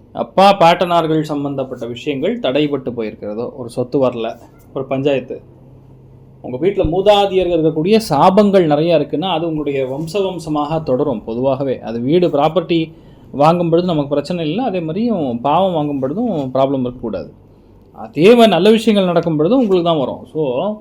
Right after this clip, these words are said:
எந்த ஒரு கெட்ட விஷயங்கள், குழந்தை சம்பந்தப்பட்ட பிரச்சனைகள், ஃபேமிலியில ராகு கேது தோஷத்தினால் ஃபேமிலி அல்ல husband and wife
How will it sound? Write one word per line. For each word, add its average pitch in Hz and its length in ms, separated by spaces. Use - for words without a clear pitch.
எந்த 196 340
ஒரு 220 160
கெட்ட 180 320
விஷயங்கள், 190 500
குழந்தை 220 440
சம்பந்தப்பட்ட 180 540
பிரச்சனைகள், 131 580
ஃபேமிலியில 175 560
ராகு 196 400
கேது 190 360
தோஷத்தினால் 165 840
ஃபேமிலி 165 440
அல்ல 170 260
husband 160 460
and 135 160
wife 127 400